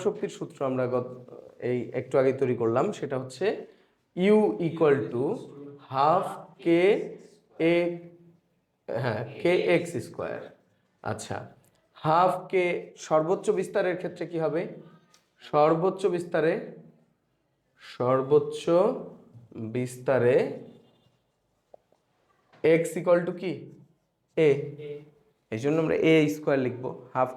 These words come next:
কে এ স্কয়ার। U equal to কি হবে তাহলে? হাফ কে এ স্কয়ার। এর মান আমরা আবার জা-, আহ, কে এর মান আমরা জানি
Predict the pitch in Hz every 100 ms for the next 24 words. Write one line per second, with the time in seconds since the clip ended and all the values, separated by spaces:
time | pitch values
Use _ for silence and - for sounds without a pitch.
0 | - 175 285 - - - _ _ _ -
1 | 131 143 131 - - 110 107 117 - -
2 | 151 175 175 175 170 165 170 165 170 165
3 | 160 165 165 185 247 - - _ _ _
4 | - 131 147 147 - - 156 160 202 254
5 | - - - _ _ - 156 147 127 -
6 | - 104 71 - _ _ _ - 180 202
7 | 196 180 175 170 160 151 139 120 139 -
8 | 131 - - 202 208 208 180 170 160 143
9 | 147 214